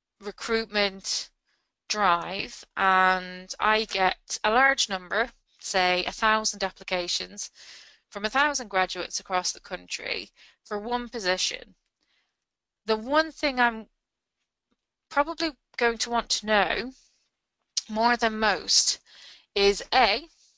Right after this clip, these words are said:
have you got the qualifications and do you meet the criteria that's in my job description?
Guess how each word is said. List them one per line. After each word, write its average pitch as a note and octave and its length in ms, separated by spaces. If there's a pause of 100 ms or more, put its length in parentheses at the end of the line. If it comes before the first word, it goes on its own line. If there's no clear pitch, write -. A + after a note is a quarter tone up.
(300)
have A3+ 220
you G3+ 120
got - 180
the - 80
qualifications F#3+ 800
and F#3+ 100
do G3 100
you F#3+ 200
meet F#3 160
the - 60
criteria F#3 680
that's - 200
in F3+ 60
my F3+ 100
job G#3+ 280
description? - 600